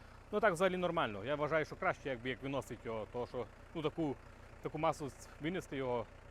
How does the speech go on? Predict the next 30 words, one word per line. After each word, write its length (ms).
фрезою, 340
навіть 160
якби 260
була 180
б 20
до 80
трактора, 500
ти, 160
ну, 80
я 80
ніколи 220
не 60
фрезерував, 540
не 80
фрезував, 480
то 80
я 60
не 100
думаю, 260
що 80
воно 320
щось 320
зробить, 340
мені 160
здається, 220
буде 160
наматувати 480
в 80
будь-якому 360
випадку 420